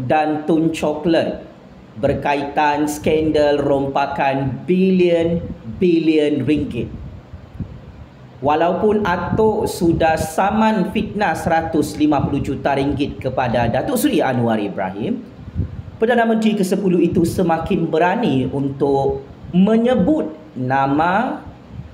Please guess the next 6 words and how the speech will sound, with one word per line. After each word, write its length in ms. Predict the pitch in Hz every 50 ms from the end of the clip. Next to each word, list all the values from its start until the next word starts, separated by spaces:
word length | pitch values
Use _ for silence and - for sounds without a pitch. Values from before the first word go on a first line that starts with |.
| - - - - - - - - - - - - 214
Tun 300 | 190 180 180 196 180 175
M 400 | 196 262 277 226 165 - 233 190
dan 400 | - 175 165 160 170 170 170 -
Tun 320 | - 277 262 226 220 -
Coklat 800 | - - 233 240 - - - 262 226 151 110 101 - - 170 175 - - - - - - - - - - - - - - - - - - - - - - - - - - - - - - - - - - - - - - - -
sebagai 960 | - - - 254 190 226 220 220 214 220 226 214 214 214 220 214 220 214 214